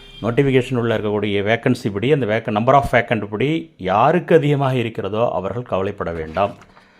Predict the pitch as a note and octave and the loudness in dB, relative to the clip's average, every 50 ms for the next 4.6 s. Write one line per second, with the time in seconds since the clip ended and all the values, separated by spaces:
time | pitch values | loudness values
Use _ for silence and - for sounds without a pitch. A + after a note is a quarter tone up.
0 | _ _ _ _ _ _ G#2+ G#2 G2+ G2 F2+ - - A2 B2 D3 D#3 D3+ D3+ A#2 | _ _ _ _ _ _ -6 -4 -4 -4 -6 -6 -4 -2 0 0 0 0 0 -2
1 | G#2+ A#2+ A2+ A#2+ A#2 G#2+ A#2+ A2 G2+ F#2 F#2+ G#2+ B2 C3 B2 - C3+ A2 G#2 A2+ | -2 0 -2 -2 -2 -2 -2 -2 -2 -2 -2 0 -2 -2 0 0 0 0 0 0
2 | C3+ C#3+ D3+ C#3+ A2+ G2+ A2 A2 B2+ A2 G2 G#2 A2+ B2+ C#3 C#3 C3+ C3 A#2 A2+ | 2 2 2 2 2 0 0 0 2 2 4 2 2 4 4 4 4 2 0 -2
3 | A#2 G#2 G2+ G2+ A2+ C3 C#3+ C3+ A#2+ A2+ G#2 G2 G2+ A2 A#2 B2+ C#3+ D3 - - | -4 -4 -2 -2 -2 -2 0 -2 -2 -4 -4 -4 -4 -2 0 0 0 0 -2 -4
4 | B2 C#3 - A#2+ G#2 G2+ G#2 G2+ F#2+ F#2+ F2+ - | -4 -2 -2 -2 0 2 0 0 0 -4 -10 -12